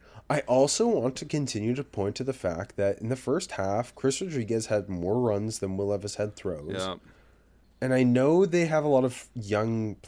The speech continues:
Speaker 1: playmakers around Levis and a bad offensive line and you, Josh Allen, lack of talent.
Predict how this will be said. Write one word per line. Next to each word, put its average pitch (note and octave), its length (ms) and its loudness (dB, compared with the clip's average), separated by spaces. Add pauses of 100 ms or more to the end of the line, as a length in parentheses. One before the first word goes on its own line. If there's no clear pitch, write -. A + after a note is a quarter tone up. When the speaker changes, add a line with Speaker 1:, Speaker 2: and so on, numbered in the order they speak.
(220)
Speaker 1:
playmakers G#2+ 540 -4
around G#2+ 240 0
Levis A2 420 -2 (340)
and F#2+ 200 -2
a F#2 80 2
bad G#2+ 300 6
offensive G#2+ 340 0
line G2 400 2
and F#2 120 -4
you, F2 60 -6 (680)
Josh B2 300 6
Allen, A2+ 300 0
lack G2 220 -6
of F#2 100 -16
talent. G#2 420 -2